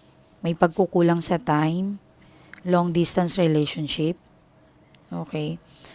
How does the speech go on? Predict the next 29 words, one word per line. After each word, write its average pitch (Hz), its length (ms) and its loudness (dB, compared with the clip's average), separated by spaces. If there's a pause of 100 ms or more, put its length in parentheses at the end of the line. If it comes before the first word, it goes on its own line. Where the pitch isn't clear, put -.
(240)
Meron 208 320 4
nata 214 240 8
siyang 208 240 4
parting 185 400 6
pupuntahan. 156 880 0 (320)
Lalakad 185 480 6 (120)
to. 151 240 -4 (400)
Bibili 226 400 6
siya 240 240 6
ng 226 120 2
isang 196 280 4
something 175 640 2
na 151 360 2
investment 185 800 2
or 165 300 2 (360)
pwedeng, 165 680 4 (420)
halimbawa, 180 300 6
bibili 175 320 4
siya 160 240 0
ng 156 100 -2
alahas, 175 640 2
something. 170 600 -4
Meron 170 260 -2
siyang 170 300 -4
or 147 240 -2 (320)
sasakyan, 175 720 2
gusto 170 320 2
niya, 165 400 2
yon. 156 260 -2